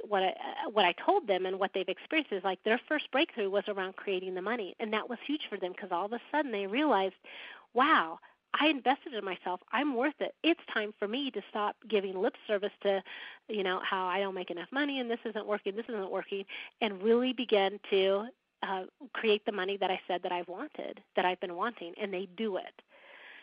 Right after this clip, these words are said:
So those are absolutely, um, some, some critical mindsets that you can take on. And I know for me it's been a gift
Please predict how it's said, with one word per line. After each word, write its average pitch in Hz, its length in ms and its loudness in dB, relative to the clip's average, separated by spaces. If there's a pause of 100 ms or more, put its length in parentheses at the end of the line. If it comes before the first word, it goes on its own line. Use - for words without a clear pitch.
(540)
So 214 340 6 (400)
those 247 300 4
are 208 240 4 (260)
absolutely, 233 1300 2 (140)
um, 185 340 -4 (240)
some, 190 240 0 (240)
some 202 120 -8
critical 233 440 -2
mindsets 190 760 -4 (120)
that 202 160 0
you 202 120 -8
can 202 240 -6
take 190 220 -2
on. 175 300 -4 (380)
And 220 280 2
I 214 220 0
know 233 260 -2
for 240 100 -2
me 226 180 0
it's 208 180 0
been 208 100 0
a 190 60 -4
gift 214 500 2